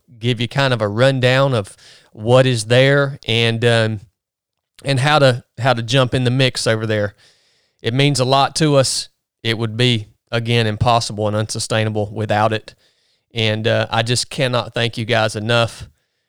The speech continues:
for the gracious support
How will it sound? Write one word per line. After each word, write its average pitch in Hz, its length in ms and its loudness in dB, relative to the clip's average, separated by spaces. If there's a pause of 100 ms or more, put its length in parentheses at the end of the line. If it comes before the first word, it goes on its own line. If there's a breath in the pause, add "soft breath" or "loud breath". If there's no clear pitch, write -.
(100)
for 123 520 2 (600)
the 117 500 0 (140)
gracious 127 800 2
support 123 600 -2